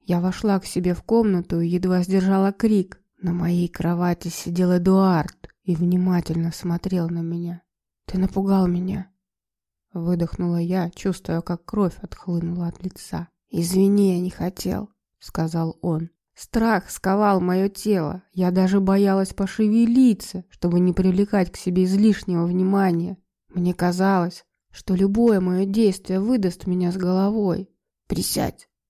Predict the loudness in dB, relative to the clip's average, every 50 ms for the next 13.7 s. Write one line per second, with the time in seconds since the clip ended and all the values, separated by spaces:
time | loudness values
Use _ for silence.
0 | _ -6 -6 -6 -4 -2 -4 -2 0 0 0 0 0 0 0 0 0 -2 -4 -4
1 | -2 -2 -2 -2 -2 -4 -10 -20 -20 _ _ _ _ _ _ -6 -4 -4 -4 -4
2 | -6 -6 -2 0 0 2 2 0 0 0 -2 0 -2 -2 -4 -6 -6 -2 0 0
3 | 0 0 -2 -4 -8 -14 -10 -8 -8 -8 -8 -10 -10 -8 -6 -6 -6 -6 -10 -12
4 | -8 -6 -4 -2 0 0 0 0 -2 -4 -4 -6 -2 0 0 0 -2 -4 -10 -12
5 | -14 _ _ _ _ _ _ _ 2 4 6 6 6 6 4 2 2 0 0 2
6 | 2 2 2 0 0 -2 -4 -2 -2 -2 -2 -2 -4 -6 -10 _ _ -20 -10 -4
7 | 0 2 4 4 4 4 4 4 2 0 -4 -4 -2 -2 -2 0 -2 -2 0 -2
8 | -2 0 -2 -4 -4 -4 -6 -6 -8 -10 _ _ _ _ _ _ _ _ -20 -12
9 | -8 -6 -6 -6 -6 -8 -6 -4 -2 -2 -2 -2 -2 -2 -2 -2 -2 -2 -2 -4
10 | -4 -6 -8 _ _ _ _ _ _ _ _ _ _ _ _ _ _ _ -8 -8
11 | -6 -4 -4 -4 -4 -2 -2 0 2 2 2 2 0 0 0 -2 -2 -4 -4 -4
12 | -2 -2 -2 -2 0 -2 -2 -4 -6 -8 -6 -6 -4 -2 -2 -2 -2 -2 -8 -8
13 | -8 -6 -4 -2 -2 -2 -4 -4 -6 -6 -8 -8 -10